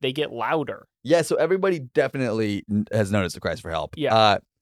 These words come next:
Speaker 2: he says that he's noticed that the further he ventures out into the lava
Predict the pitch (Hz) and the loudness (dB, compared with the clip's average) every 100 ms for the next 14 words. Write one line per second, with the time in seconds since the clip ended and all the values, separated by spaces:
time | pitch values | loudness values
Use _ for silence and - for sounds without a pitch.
0 | _ - 185 220 214 156 147 156 151 143 | _ -6 0 4 4 2 -2 0 2 2
1 | 127 104 - 123 123 120 107 101 98 101 | 0 -6 -2 2 4 4 2 0 0 -2
2 | - 90 95 - 98 90 85 87 87 80 | -4 -2 -2 -2 -4 -4 0 0 0 -4
3 | 80 | -6